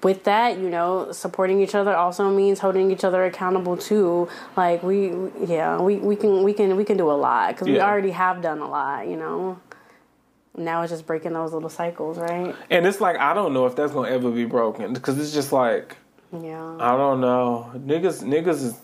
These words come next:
Speaker 2: is too much. And it don't be us. It be them.
Speaker 1: Yeah.
Speaker 2: It don't. It really don't. Like,
Speaker 1: Yeah.
Speaker 2: for instance, like, I hear that I was,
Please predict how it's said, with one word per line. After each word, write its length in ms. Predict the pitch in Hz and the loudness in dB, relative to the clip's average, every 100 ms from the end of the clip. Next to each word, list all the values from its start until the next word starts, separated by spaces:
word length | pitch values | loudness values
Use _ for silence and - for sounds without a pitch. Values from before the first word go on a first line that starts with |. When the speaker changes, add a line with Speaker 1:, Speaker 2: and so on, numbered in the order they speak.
| - | -16
Speaker 2:
is 220 | - - - | -12 -12 -10
too 240 | - 117 | -6 -4
much. 880 | 107 117 139 139 123 110 - - - - _ _ _ - | 0 2 4 4 2 -2 -6 -14 -18 -20 _ _ _ -12
And 160 | - 143 | -2 0
it 80 | 160 | 2
don't 260 | 165 196 | 4 2
be 140 | 160 135 | 2 2
us. 280 | 143 127 123 | 2 0 0
It 140 | 185 | -2
be 120 | 233 | 0
them. 420 | 190 165 156 165 196 - _ - | 2 0 0 -6 -14 -20 _ -2
Speaker 1:
Yeah. 580 | 262 269 262 254 254 262 - - | 0 2 2 0 -2 -4 -10 -2
Speaker 2:
It 160 | 151 | 2
don't. 460 | 151 147 127 113 - | 4 2 2 -2 -6
It 120 | - 135 | -4 0
really 300 | 139 143 139 | 2 2 2
don't. 340 | 139 123 117 - | 2 0 -2 -4
Like, 300 | 196 180 214 | 0 2 2
Speaker 1:
Yeah. 60 | 208 | 2
Speaker 2:
for 80 | 196 | 0
instance, 540 | 196 190 - 143 127 | 2 -2 -2 -4 0
like, 400 | 139 123 113 - _ _ _ _ | 2 2 0 -6 _ _ _ _
I 160 | 143 160 | 2 2
hear 200 | 175 165 | 4 2
that 460 | 147 135 127 120 - _ _ _ _ _ | 4 4 2 0 -8 _ _ _ _ _
I 60 | 139 | 0
was, 220 | 147 135 | 0 -2